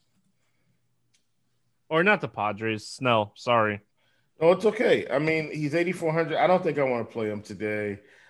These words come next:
Speaker 2: I mean, if you look at his, his numbers, it's crazy. You look at the season numbers, Stevie. This season, thirty-two point four percent K rate, three point eight six xFIP. But, man, this hard contact to righties is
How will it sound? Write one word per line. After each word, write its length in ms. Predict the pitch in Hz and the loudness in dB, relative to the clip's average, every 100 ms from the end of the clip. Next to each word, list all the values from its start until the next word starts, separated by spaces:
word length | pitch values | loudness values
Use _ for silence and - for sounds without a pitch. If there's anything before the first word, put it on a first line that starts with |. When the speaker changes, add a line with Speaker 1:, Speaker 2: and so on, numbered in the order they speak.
| _ | _
Speaker 2:
I 60 | - | -2
mean, 160 | 180 175 | 0 0
if 160 | 170 | -2
you 80 | 220 | 0
look 240 | 240 254 | 4 4
at 60 | 247 | 4
his, 200 | 180 - | 0 -2
his 220 | 185 147 | -8 -8
numbers, 580 | 143 170 220 233 165 147 | -4 2 4 4 -2 -6
it's 200 | 147 - | -14 -16
crazy. 960 | - - - 220 240 247 160 127 95 - _ _ _ - | -16 -16 -2 0 2 2 0 -4 -8 -18 _ _ _ -8
You 80 | 180 | 0
look 160 | 247 | 0
at 60 | 247 | 0
the 100 | 214 | -4
season 460 | - 226 214 185 | 0 2 2 2
numbers, 320 | 160 139 123 123 | 0 0 -4 -8
Stevie. 340 | 160 143 131 | -6 -6 -2
This 260 | 139 214 - | 2 2 4
season, 380 | 240 165 139 - | 2 2 0 6
thirty-two 760 | 170 196 196 - _ - 190 | 8 8 2 -6 _ -10 -8
point 280 | 185 180 156 | -2 -2 0
four 220 | 160 165 | -2 -2
percent 340 | 160 160 147 | -2 -8 -8
K 160 | 147 151 | -6 -4
rate, 320 | 151 151 147 - - _ _ | -2 -2 -4 -10 -20 _ _
three 160 | 165 202 | -4 -4
point 320 | 196 185 - | 0 -2 -2
eight 260 | 156 165 - | -4 -4 -6
six 220 | 151 139 | -8 -4
xFIP. 520 | 156 147 - 117 87 - _ _ _ _ _ | -6 -6 -8 -6 -8 -12 _ _ _ _ _
But, 160 | 110 95 | -8 -6
man, 360 | 139 175 160 | 0 4 4
this 180 | 151 - | 0 -4
hard 340 | - 165 160 | -2 0 0
contact 500 | - 151 147 151 139 | -2 -2 -2 -4 -6
to 60 | - | -6
righties 460 | 110 117 127 123 104 | -8 -2 0 -2 -8
is 140 | 95 | -12